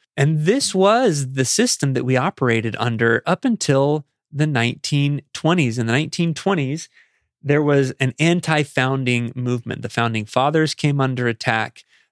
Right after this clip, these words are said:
The free market economy espoused by Adam Smith came under attack. Um, people believed that those ideas were old and outdated. The,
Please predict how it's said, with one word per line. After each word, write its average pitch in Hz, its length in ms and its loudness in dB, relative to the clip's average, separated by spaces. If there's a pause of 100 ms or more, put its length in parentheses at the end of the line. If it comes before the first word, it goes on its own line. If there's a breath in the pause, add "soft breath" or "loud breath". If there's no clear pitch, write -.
(100)
The 120 60 -4
free 143 260 0
market 123 340 0
economy 139 480 0
espoused 120 540 -2
by 110 420 0
Adam 113 300 -4
Smith 156 480 -2 (100)
came 139 260 0
under 127 280 -2
attack. 110 520 -2 (500 loud breath)
Um, 113 400 0 (420)
people 160 300 0
believed 143 560 0
that 139 160 0
those 147 360 2
ideas 135 520 0
were 180 200 0
old 139 300 0
and 135 180 -6
outdated. 135 720 -2
The, 131 200 2